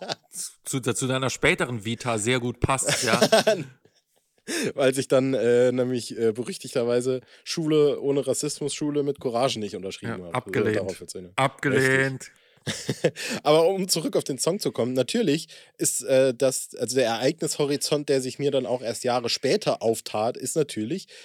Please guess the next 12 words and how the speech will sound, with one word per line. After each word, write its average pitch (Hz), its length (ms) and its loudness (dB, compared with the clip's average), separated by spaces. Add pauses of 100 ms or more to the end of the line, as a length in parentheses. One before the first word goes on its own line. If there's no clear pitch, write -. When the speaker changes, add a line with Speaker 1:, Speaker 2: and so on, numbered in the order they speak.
(120)
Speaker 1:
dass 113 160 -4
der 113 140 -2
Song, 131 440 -4 (500)
äh, 135 420 4 (840)
ja 131 360 2 (760)
sozusagen 135 680 0
mit 151 180 -2
seiner, 127 720 2
er-, 120 180 -6
mit 120 160 -6
seinem 123 180 -2
Erscheinungsbild 175 1200 -4